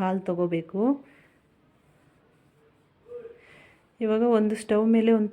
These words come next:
ಪಾತ್ರೆ ಇಟ್ಕೊಂಡಿದ್ದೀನಿ. ಸ್ಟವ್ ಆನ್ ಮಾಡಿಕೊಂಡು ಇವಾಗ ಈ ಹಾಲನ್ನ ಹಾಕ್ಕೊಳ್ತಾ ಇದ್ದೀನಿ. ನೀರು ಆದಷ್ಟು ಕಡಿಮೆ ಹಾಕ್ಕೊಳ್ಳಿ, ಇಲ್ಲಾಂದರೆ ತುಂಬ ಹೊತ್ತು ಕಾ-, ಕಾಯಿಸ್ಬೇಕಾಗುತ್ತೆ.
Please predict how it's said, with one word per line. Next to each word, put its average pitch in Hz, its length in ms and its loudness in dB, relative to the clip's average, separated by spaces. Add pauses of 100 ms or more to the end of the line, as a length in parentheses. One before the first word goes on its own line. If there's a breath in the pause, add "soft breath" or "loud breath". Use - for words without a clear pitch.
ಪಾತ್ರೆ 196 300 -2
ಇಟ್ಕೊಂಡಿದ್ದೀನಿ. 202 580 -4 (880 loud breath)
ಸ್ಟವ್ 208 280 0 (120)
ಆನ್ 196 180 -2
ಮಾಡಿಕೊಂಡು 185 420 -4 (1080 soft breath)
ಇವಾಗ 196 240 -2
ಈ 220 120 0
ಹಾಲನ್ನ 202 380 -2 (600 loud breath)
ಹಾಕ್ಕೊಳ್ತಾ 196 500 -6
ಇದ್ದೀನಿ. 185 280 -2 (4000 loud breath)
ನೀರು 247 200 2 (100)
ಆದಷ್ಟು 202 320 -4 (120)
ಕಡಿಮೆ 196 360 2
ಹಾಕ್ಕೊಳ್ಳಿ, 185 420 -4 (180)
ಇಲ್ಲಾಂದರೆ 196 400 -4 (160)
ತುಂಬ 185 180 -4 (100)
ಹೊತ್ತು 196 220 -12
ಕಾ-, 175 280 -8 (520 loud breath)
ಕಾಯಿಸ್ಬೇಕಾಗುತ್ತೆ. 180 800 -6